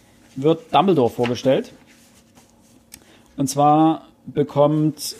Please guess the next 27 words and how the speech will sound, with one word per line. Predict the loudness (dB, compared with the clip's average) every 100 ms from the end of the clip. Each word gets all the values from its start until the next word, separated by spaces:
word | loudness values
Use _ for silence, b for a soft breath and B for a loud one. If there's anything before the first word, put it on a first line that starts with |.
| -2
Harry | 2 2
dort | 0 -2
den, | 0 2 -2 -4
von | -4 0 2
Hagrid | 2 0 2
den | 0 2 0
Brief | -2 -2
zugestellt | -4 -6 -2 -2 -2
in | -2
der, | -2 0 -2
der | -4 -4
Hütte | -4 -4
auf | -4
dem, | -4 0 0
auf | -2
der | -8 -4
Insel. | -2 -4 -6 _ _ B B B B -4
Und | 0
dort | 0
steht: | 0 -2 -4 _ _
"Hogwarts, | -2 0 2 -2 -4
äh, | -2 -2 0 -2 -4 -6
Schule | -4 -2 0
für | 0
Hexerei | 0 -2 0 2 2 0
und | -4 -6 -8
Zauberei. | -6 -4 -4 -4 -4 -4 -6